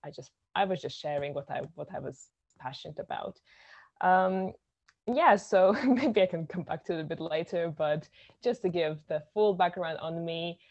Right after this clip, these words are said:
I am now living in England, where I've been living for nine years, coming close to ten years now. And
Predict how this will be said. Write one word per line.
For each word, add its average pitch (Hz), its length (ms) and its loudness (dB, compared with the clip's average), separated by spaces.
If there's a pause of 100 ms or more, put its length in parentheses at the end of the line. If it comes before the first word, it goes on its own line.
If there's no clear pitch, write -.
(240)
I 160 400 -2
am 170 160 -4
now 185 220 2
living 175 260 0
in 151 140 -6
England, 214 680 -2
where 160 120 -2
I've 147 120 -2
been 156 160 -6
living 151 300 -6 (160)
for 147 320 -4
nine 180 340 -6
years, 175 500 -4 (120)
coming 147 180 -12
close - 280 -12
to 147 80 -16
ten 170 280 -10
years 165 320 -8
now. 170 400 -6 (520)
And 147 480 -8